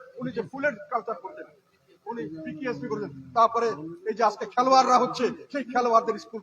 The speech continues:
কর-, করেছেন, সবাই হাসাহাসি করেছে, বলে, "কি করছে উনি?" উনি এই যে ইউএন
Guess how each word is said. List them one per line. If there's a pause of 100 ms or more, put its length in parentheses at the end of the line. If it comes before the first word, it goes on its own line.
কর-,
করেছেন, (220)
সবাই
হাসাহাসি
করেছে, (360)
বলে,
"কি
করছে
উনি?" (220)
উনি
এই
যে (520)
ইউএন